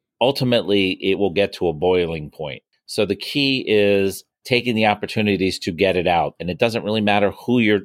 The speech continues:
venting to or who you're sharing it with, as long as you're doing that. And like I said,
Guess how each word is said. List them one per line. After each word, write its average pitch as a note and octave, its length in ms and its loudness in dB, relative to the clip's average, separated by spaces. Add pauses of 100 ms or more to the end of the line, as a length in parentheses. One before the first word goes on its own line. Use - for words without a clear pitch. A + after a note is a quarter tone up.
venting G2 600 -2
to G2+ 260 2
or D#2+ 160 -2
who G2+ 100 0
you're G#2 160 -2
sharing G2+ 520 0
it F2 140 -4
with, A2+ 460 0 (420)
as A2 160 0
long A2+ 220 2
as F#2+ 160 2
you're F#2 120 2
doing E2 500 -2 (100)
that. D2 320 -4 (340)
And G2+ 120 -2
like G2+ 160 -2
I G#2 60 2
said, E2 260 -2